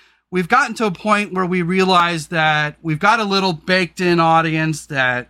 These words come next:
has supported us throughout the years. Um, but, uh, the growth isn't there. And I, I, I tend to think it's not anything we've done wrong.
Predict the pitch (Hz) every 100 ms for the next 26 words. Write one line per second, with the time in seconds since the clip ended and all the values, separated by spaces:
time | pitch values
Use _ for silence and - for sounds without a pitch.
0 | - 135 123 147 143 185 208 196 185 -
1 | 175 165 160 147 147 160 156 156 - -
2 | - _ _ - 165 165 160 156 151 180
3 | 165 202 202 190 190 196 277 320 311 233
4 | 196 170 160 165 180 180 - - 175 170
5 | 170 156 180 180 185 170 185 175 160 175
6 | 180 180 180 160 165 143 143 135 139 127
7 | 156 226 180 165